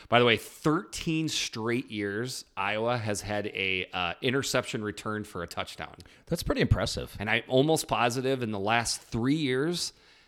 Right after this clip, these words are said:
Speaker 1: it might even be three years and a ch-, and change,
Speaker 2: Uh-huh.
Speaker 1: uh, most interceptions in all of Division One football. I'm almost positive that's
Speaker 2: Whew.
Speaker 1: the case. It's either two and a half years or three and a half years. Okay, so the defense looks good. The sec-, the special teams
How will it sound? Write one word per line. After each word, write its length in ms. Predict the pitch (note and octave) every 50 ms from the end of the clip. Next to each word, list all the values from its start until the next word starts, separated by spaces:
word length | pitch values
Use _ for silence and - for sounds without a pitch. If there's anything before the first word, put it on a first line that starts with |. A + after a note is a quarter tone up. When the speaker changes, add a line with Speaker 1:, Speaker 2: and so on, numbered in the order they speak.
| _ _ -
Speaker 1:
it 80 | -
might 180 | G#2 A2+ B2+ B2+
even 200 | C3 A#2 G2+ G#2+
be 120 | G2+ G#2 G2
three 260 | - - C3 C3 A#2+
years 240 | A#2 A2+ A2 G#2+ G2+
and 100 | G#2 F#2
a 20 |
ch-, 180 | - - - - -
and 140 | G#2+ F#2 E2+
change, 420 | - - G#2+ G#2+ A2+ A#2+ C#3 C#3
Speaker 2:
Uh-huh. 120 | B2 A2+ A#2+
Speaker 1:
uh, 440 | B2 G#2 F#2+ F#2+ F#2 F#2 F2+ F2+ - - -
most 420 | B2 A2 A2 B2 C#3+ D#3 - -
interceptions 920 | D#3 C#3+ C3+ A#2 - - A#2+ A#2 - - - G#2 G2+ G2 G2 F#2+ - - - _ -
in 160 | G2+ F#2+ F#2+
all 240 | - G2 G2+ G#2 G#2+
of 80 | F#2
Division 360 | F2+ G2 F2 F#2 F2 F2 F2+
One 140 | F2+ F2+ F2
football. 420 | - - F2 - - D2+ D#2+ F2+ F2+ -
I'm 100 | G2 F#2
almost 280 | F#2+ A2+ A#2 A2+ -
positive 400 | - C3+ B2 B2 A2 G2+ G2+ E2+
that's 180 | F#2 F2 E2 -
Speaker 2:
Whew. 140 | D#3+ D#3 C3
Speaker 1:
the 60 | G#2
case. 260 | F2+ F2+ F2+ - - -
It's 120 | - G2+ A2
either 140 | B2 A#2 A2+
two 180 | - - C#3+
and 80 | D3 D3
a 60 | C3
half 180 | C3+ C3 B2 -
years 240 | A#2+ A#2 A2+ F#2+
or 60 | G2 F#2
three 180 | - G2+ G2+
and 80 | F#2 E2
a 40 | D#2+
half 200 | E2+ E2+ - -
years. 240 | F2 F2 F#2+ F#2+ - - - - - - - - - -
Okay, 240 | - - B2+ A2+
so 160 | G2+ - C3 C3
the 60 | B2+
defense 380 | B2+ D#3 D#3+ - D#3+ D3 -
looks 200 | C#3 C3+ B2 -
good. 320 | - B2+ A2 G2 F#2+ F2 - -
The 120 | A#2 A2+
sec-, 340 | - - C3 B2 - - C3
the 80 | A#2
special 460 | A2+ - - - C3 C3 - - E3+ D#3+
teams 540 | - - C3 A#2 A2 G#2+ A2 A2 G#2+ -